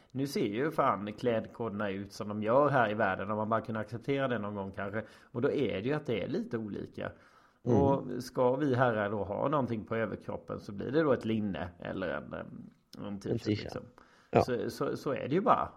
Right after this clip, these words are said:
Speaker 1: Och, eh, medan damer kan, liksom, ha då, som sagt, en, ja, en, eh,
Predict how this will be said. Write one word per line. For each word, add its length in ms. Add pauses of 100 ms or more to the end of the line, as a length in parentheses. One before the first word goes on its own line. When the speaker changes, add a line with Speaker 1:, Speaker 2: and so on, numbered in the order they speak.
Speaker 1:
Och, 320
eh, 200
medan 320
damer 260
kan, 200
liksom, 220
ha 200
då, 160
som 180
sagt, 240
en, 280
ja, 180 (260)
en, 140
eh, 200